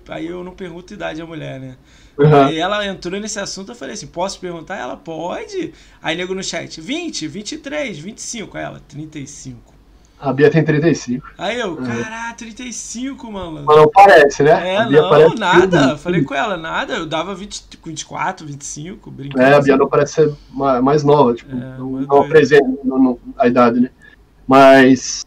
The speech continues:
Speaker 2: eu trabalhava, né, no começo.
Speaker 1: Você vive de
Speaker 2: E
Speaker 1: live?
Speaker 2: Oi?
Speaker 1: Você
Speaker 2: Agora eu vivo
Speaker 1: hoje
Speaker 2: só de live.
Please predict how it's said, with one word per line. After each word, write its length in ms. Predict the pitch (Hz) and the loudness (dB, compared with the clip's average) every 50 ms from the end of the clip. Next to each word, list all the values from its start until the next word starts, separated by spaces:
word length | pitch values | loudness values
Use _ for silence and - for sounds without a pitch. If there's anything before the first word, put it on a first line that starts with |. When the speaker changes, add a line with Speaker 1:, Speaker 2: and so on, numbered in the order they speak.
| _ _ - | _ _ -2
Speaker 2:
eu 180 | 135 135 131 | 0 2 2
trabalhava, 540 | 131 - 147 143 143 139 139 156 196 185 156 | 2 2 4 6 6 8 8 8 6 6 6
né, 220 | 135 139 156 - - _ _ 127 | 4 4 4 2 -4 _ _ -4
no 120 | 135 127 | -4 -4
começo. 580 | - - 131 127 131 135 143 - - - - _ _ - | 0 2 4 6 8 6 6 4 0 -14 -18 _ _ -16
Speaker 1:
Você 180 | - - 185 | -10 -6 -6
vive 280 | 156 143 180 240 220 196 | -6 -6 -6 -8 -6 -2
de 100 | 254 247 | 2 4
Speaker 2:
E 40 | 247 | 6
Speaker 1:
live? 520 | 247 - - 247 247 247 247 254 254 269 - _ _ _ _ _ _ _ _ _ _ _ _ _ _ _ _ _ _ _ - | 6 6 6 6 4 4 4 2 0 -2 -6 _ _ _ _ _ _ _ _ _ _ _ _ _ _ _ _ _ _ _ 4
Speaker 2:
Oi? 280 | 139 156 180 175 - _ | 6 6 6 4 0 _
Speaker 1:
Você 80 | - 131 | -2 0
Speaker 2:
Agora 180 | 131 135 143 147 | 4 6 6 6
eu 40 | 143 | 6
vivo 80 | 151 | 4
Speaker 1:
hoje 80 | 147 - | 4 2
Speaker 2:
só 80 | 160 147 | 2 2
de 100 | 143 147 | 4 6
live. 280 | 135 120 120 117 117 | 6 6 6 4 2